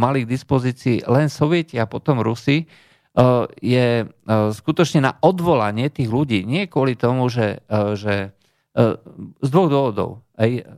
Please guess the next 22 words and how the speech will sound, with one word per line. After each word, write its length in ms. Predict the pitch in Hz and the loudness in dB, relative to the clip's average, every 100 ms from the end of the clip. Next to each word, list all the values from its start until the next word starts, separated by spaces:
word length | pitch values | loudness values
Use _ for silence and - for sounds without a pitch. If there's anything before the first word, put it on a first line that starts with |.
| _ _ _ _ _ - | _ _ _ _ _ 0
Buď 320 | 160 208 - | 2 2 0
klamú, 560 | 117 90 85 92 143 180 _ _ _ _ - | 0 0 0 0 0 -4 _ _ _ _ 2
hej, 240 | 104 127 - - 78 - _ - | 2 2 -6 -12 -14 -18 _ -2
že 160 | 104 98 | 0 0
to 160 | - | 0
mali 240 | 104 107 110 | 0 0 -2
len 300 | 101 110 104 | -2 -2 0
Rusi, 320 | 104 113 113 | -2 -4 -6
pro-, 160 | 113 117 | -4 -6
potom 380 | - 165 185 165 | -2 0 0 -2
sú 80 | 151 | -2
proste 320 | 156 - 131 | -2 0 0
hajzlíci, 760 | 101 110 135 139 - 175 190 | 0 0 -2 -4 0 0 0
hej, 160 | 180 110 | -2 -2
že 60 | 120 | -4
ktorí, 300 | 113 120 123 110 | -2 0 0 -2
e, 80 | - - _ - 113 110 104 101 - - - _ | -6 -18 _ 0 2 2 0 -4 -8 -16 -20 _
na 140 | 110 113 | 0 2
Rusov 320 | 123 - 113 | 0 -2 -6
chcú 140 | - 117 | -4 -2
niečo 320 | 117 - 113 | -2 -4 -4
zvaliť, 340 | 95 101 143 | -2 -2 -4